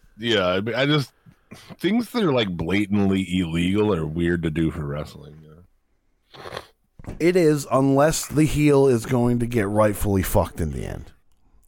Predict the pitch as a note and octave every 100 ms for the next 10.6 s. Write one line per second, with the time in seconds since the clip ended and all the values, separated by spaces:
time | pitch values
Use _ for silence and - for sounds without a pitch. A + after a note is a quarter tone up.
0 | _ D#2 E2 D#2+ D#2+ G2 - - _ -
1 | _ _ - _ - - _ G2+ E2+ F2
2 | F#2+ F2+ A2+ A2 F#2 - - - A#2+ B2+
3 | F3 F3+ D3+ G2+ A#2 C3+ - E2 D#2 -
4 | F2+ A2 G#2+ A#2 A2 D#2+ E2 G2+ E2+ D#2
5 | E2+ F#2 F#2 D#2 F2+ F#2 F2+ F2 E2 D#2
6 | D#2 D#2 E2 - - - - _ _ _
7 | F2+ F2 E2 F#2+ F#2 - - G2+ G#2+ F2+
8 | E2+ D#2+ D2+ D#2+ E2 - - F#2+ B2+ D#3
9 | E3 - E3+ F3 E3 E3 D3+ C3+ C3 D#3+
10 | D#3+ B2+ G2+ F2 -